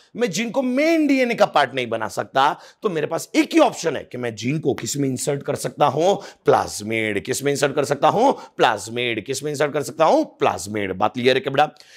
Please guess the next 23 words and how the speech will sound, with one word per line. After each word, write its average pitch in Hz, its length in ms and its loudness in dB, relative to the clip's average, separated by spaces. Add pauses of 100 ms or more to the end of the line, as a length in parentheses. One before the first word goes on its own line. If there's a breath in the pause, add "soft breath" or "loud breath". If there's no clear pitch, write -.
(140 soft breath)
Because 254 240 4 (180)
plasmid 262 480 2
is 120 60 -8 (420)
क्रोमोसोमल 139 540 -6
या 160 120 2
एक्स्ट्रा - 340 -4
क्रोमोसोमल? 156 720 2 (180)
एक्स्ट्रा 160 600 2
क्रोमोसोमल। 95 1000 -2 (400)
प्लाज्मिड 110 580 0
क्या 135 100 4
है 131 60 4
बेटा? 175 240 4 (260 loud breath)
एक्स्ट्रा 247 360 2
क्रोमोसोमल। 107 680 -6
मतलब 269 320 0
it 320 140 -4
contain 165 480 -4 (300 soft breath)
essential 139 640 -6
genes 147 300 -4
या 156 120 2
एडिशनल 143 520 -2
जीन्स? 185 420 4